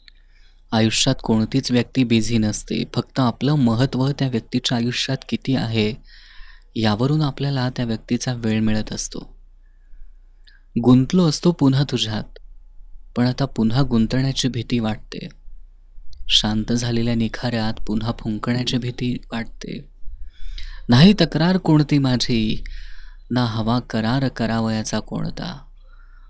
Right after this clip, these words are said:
मी लढू शकतो पुन्हा आयुष्याशी, आता जिंकण्याची भीती वाटते. रागात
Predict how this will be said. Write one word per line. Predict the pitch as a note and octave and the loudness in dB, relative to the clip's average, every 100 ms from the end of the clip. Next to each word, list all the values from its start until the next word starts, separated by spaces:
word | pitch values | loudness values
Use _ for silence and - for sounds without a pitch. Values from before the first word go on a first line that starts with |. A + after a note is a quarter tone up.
| - | 0
मी | B2+ A2+ | 4 4
लढू | G#2+ A2 D3 | 4 2 0
शकतो | C#3+ - D3 | 0 -2 -4
पुन्हा | C#3 C3 B2+ A#2+ | 0 0 0 0
आयुष्याशी, | A#2+ A#2 - C4 - - - - - - - - - - - - | 0 0 -2 -2 -4 -6 -8 -10 -14 -16 -18 -18 -8 -6 -2 -2
आता | - A2+ | 0 -2
जिंकण्याची | - G#2 G#2 A#2+ B2+ B2+ B2+ | 0 -4 -4 -2 -2 0 -2
भीती | A#2 - A2 | -2 -4 -4
वाटते. | G#2+ G#2 - A#2 B2+ - - - - - - - - - - - | -4 -6 -10 -8 -10 -8 -6 -8 -10 -14 -14 -16 -16 -18 -18 -8
रागात | - G#2 A2 | -2 -2 0